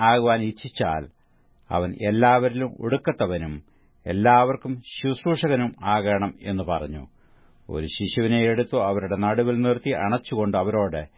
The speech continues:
"ഇങ്ങനെയുള്ള ശിശുക്കളിൽ ഒന്നിനെ എന്റെ നാമത്തിൽ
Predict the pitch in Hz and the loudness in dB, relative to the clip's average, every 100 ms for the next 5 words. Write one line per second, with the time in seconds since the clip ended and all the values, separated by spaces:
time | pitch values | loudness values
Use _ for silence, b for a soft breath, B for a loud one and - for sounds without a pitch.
0 | b b b _ 90 101 113 113 110 107 | b b b _ -2 0 2 2 0 0
1 | 120 - 139 139 135 - 120 127 135 143 | -6 -4 -2 0 -2 0 0 2 2 0
2 | 143 _ _ _ - 87 90 92 113 127 | -4 _ _ _ -6 -4 -2 0 2 2
3 | 131 139 | 0 -4